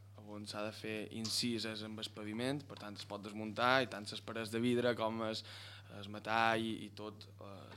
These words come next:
l'envoltori, eh, es pot aprofitar, per tant el que es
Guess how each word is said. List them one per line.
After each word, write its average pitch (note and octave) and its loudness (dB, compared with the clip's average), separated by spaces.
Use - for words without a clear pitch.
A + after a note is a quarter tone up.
l'envoltori, A2+ 2
eh, - -10
es G#2 -8
pot - -6
aprofitar, A#2+ 10
per A#2 -4
tant A2 -2
el G2+ -14
que G#2 -10
es - -4